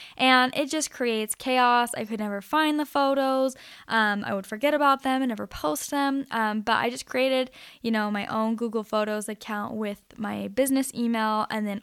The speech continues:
all of those photos stay in that file. Um, and it's very nice and organized, so all I have to do is just simply open my camera roll on Google Photos and just look through the folders that I have, and then I can easily just kind of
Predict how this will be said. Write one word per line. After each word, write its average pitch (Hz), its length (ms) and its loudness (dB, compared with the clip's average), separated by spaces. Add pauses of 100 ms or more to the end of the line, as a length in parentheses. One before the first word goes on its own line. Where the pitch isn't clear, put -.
all 233 300 6
of 208 80 -8
those 220 400 2
photos 196 400 -2
stay 190 360 -4
in 190 240 -4
that 359 340 4
file. 254 460 0 (320)
Um, 233 360 6
and 262 140 0
it's 254 140 -2
very 285 260 2
nice 285 220 0
and 247 100 -6
organized, 247 480 -2
so 240 100 -2
all 226 140 0
I 226 140 -4
have 233 140 -4
to 240 100 -4
do 214 260 -2
is 214 140 -6
just 202 300 -6
simply 214 360 -4
open 208 300 -4
my 196 140 -6
camera 262 340 0
roll 247 280 -2
on 196 380 -8
Google 208 240 -6
Photos 254 460 0 (340)
and 233 280 0
just 233 160 -6
look 269 100 -2
through 254 140 -6
the 254 100 -2
folders 247 380 0
that 226 100 -6
I 214 80 -4
have, 220 580 2
and 226 160 -2
then 220 80 0
I 220 100 -2
can 226 220 -4
easily 214 460 -4
just 208 240 -8
kind 214 200 -4
of 196 140 -6